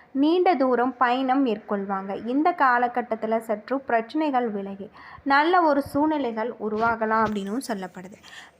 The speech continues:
பெண்கள் அக்கம் பக்கத்துல உள்ளவர்களுடன் கவனமாக பேச வேண்டியதும் நல்லது அப்படின்னே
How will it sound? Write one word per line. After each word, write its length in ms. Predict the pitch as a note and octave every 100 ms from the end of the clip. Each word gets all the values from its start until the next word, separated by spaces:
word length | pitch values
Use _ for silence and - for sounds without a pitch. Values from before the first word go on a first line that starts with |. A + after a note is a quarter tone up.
| -
பெண்கள் 400 | C4+ C4+ C4+ C4+ -
அக்கம் 280 | G#3+ - B3+
பக்கத்துல 480 | B3 B3+ B3 A#3+ B3 C4
உள்ளவர்களுடன் 720 | A#3 A#3 A#3+ A#3 A#3 G#3+ A#3 B3+
கவனமாக 560 | A3 A3+ A#3+ C4 B3+ C4 A#3
பேச 220 | G#3 G#3+ A#3
வேண்டியதும் 460 | A3 G#3 G3 G#3 B3
நல்லது 300 | G3+ G3 A3 A3+
அப்படின்னே 300 | A3 F#3+ G3